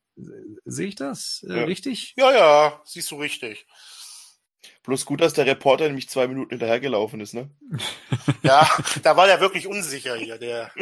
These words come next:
Speaker 3: gute Eckhardt. <laughs>
Speaker 2: Ja. Jack Nicholson einfach Vollblutgangster in dem, also in dem Film, also auch wie er dann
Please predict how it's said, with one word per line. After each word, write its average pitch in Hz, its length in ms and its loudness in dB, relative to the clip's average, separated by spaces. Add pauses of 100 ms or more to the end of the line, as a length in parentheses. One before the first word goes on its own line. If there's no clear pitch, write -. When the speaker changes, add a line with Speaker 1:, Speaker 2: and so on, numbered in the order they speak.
(220)
Speaker 3:
gute 143 240 -6
Eckhardt. 127 520 0
<laughs> - 60 -14 (1500)
Speaker 2:
Ja. 135 360 -2 (1500)
Jack 147 180 0
Nicholson 165 320 -4
einfach 131 180 -4
Vollblutgangster 120 840 -6
in 107 100 -10
dem, 107 480 -8
also 113 200 -4
in 113 60 -6
dem 113 100 -4
Film, 113 280 -4
also 107 200 -4
auch 113 120 -4
wie 123 80 0
er 123 40 4
dann 120 180 -4